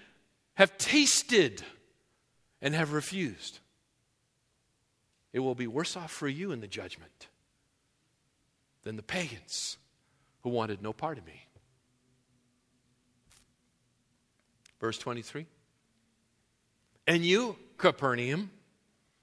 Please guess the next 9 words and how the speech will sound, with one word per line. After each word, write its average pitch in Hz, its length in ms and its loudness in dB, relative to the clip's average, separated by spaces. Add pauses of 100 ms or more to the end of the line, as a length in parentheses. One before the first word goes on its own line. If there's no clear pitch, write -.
(920)
you 190 260 4
will 240 200 8
not 214 380 6
be 208 160 4
exalted 185 680 6
to 156 80 -2
heaven, 180 520 6
will 151 200 2
you? 220 380 -2